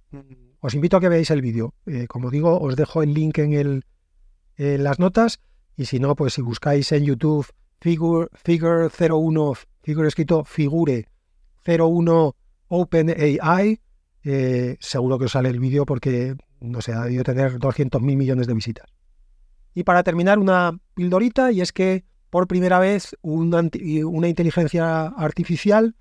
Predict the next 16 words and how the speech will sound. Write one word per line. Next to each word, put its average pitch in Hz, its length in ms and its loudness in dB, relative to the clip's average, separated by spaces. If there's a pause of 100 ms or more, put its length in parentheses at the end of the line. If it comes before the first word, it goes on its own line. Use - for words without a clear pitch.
(480)
eh, 135 360 -2
en 131 140 0
concreto 135 420 -2
Claude 165 340 0
tres, 208 440 -2 (500)
ha 170 400 -2 (240)
pasado 202 640 0
del 165 680 2
coeficiente 160 440 0
intelectual, 165 680 0
en 127 80 -6
un 151 140 0
test 160 160 2
de 147 60 0
coeficiente 143 340 -2
intelectual, 165 560 0